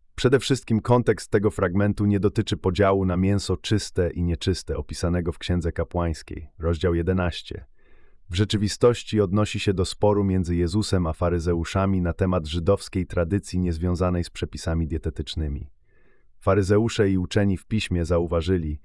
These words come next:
że uczniowie Jezusa nie dokonali rytualnego obmycia rąk przed jedzeniem,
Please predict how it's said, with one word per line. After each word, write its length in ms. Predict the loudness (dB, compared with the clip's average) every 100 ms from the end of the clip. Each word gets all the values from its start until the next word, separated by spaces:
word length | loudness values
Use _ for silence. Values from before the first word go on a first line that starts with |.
| -10
że 160 | 0 2
uczniowie 420 | 2 4 4 6
Jezusa 360 | 4 2 2 4
nie 140 | 4
dokonali 520 | 2 2 2 4 2
rytualnego 640 | 0 2 2 4 2 2 0
obmycia 420 | 2 0 2 0
rąk 220 | 0 -2
przed 220 | -4 -4
jedzeniem, 560 | -2 0 0 0 -4